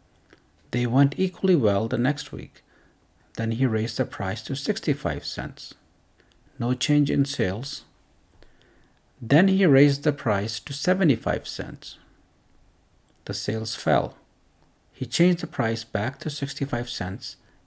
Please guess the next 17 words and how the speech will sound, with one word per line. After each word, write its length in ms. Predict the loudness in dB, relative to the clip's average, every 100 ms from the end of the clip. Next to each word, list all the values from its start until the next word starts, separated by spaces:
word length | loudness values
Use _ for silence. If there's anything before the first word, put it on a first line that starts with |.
| -12 -8
and 140 | -6
the 60 | -4
same 320 | -4 -2 -2
sale 300 | -2 -4 -2
volume 500 | -2 -2 -4 -6 -10 -8
resumed. 560 | -6 -6 -6 -8 -12 -18 _ _ _ _ _ _ _ _
This 280 | 2 2 4
is 120 | 2
called 460 | 2 2 2 2 -4
price 380 | -6 -4 -4 -6
discovery. 720 | -6 -8 -6 -8 -8 -10 -12 _ -20 _ _ _ _ _ _
The 300 | -6 -2 -2 0
owner 340 | 4 6 4
continued 720 | 2 0 0 4 6 6 4
raising 640 | 0 2 4 2 0 -2 -2
the 100 | -4
price 560 | -4 -2 -2 -6 -14